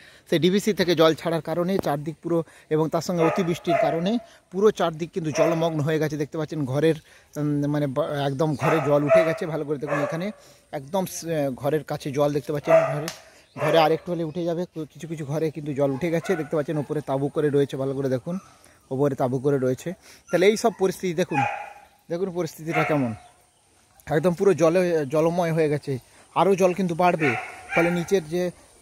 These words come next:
ঘরগুলো রয়েছে সেগুলো কিন্তু সব ডুবে যাওয়ার সম্ভাবনা রয়েছে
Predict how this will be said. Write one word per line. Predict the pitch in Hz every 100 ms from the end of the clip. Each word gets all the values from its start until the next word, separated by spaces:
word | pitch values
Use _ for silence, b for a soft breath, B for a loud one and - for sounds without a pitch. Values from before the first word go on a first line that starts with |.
| 131
ঘরগুলো | 151 165 175
রয়েছে | 165 175 170
সেগুলো | 156 165 175
কিন্তু | 175 151
সব | - 180
ডুবে | 156 165
যাওয়ার | 165 165
সম্ভাবনা | 156 - 160 151 147
রয়েছে | 151 160 185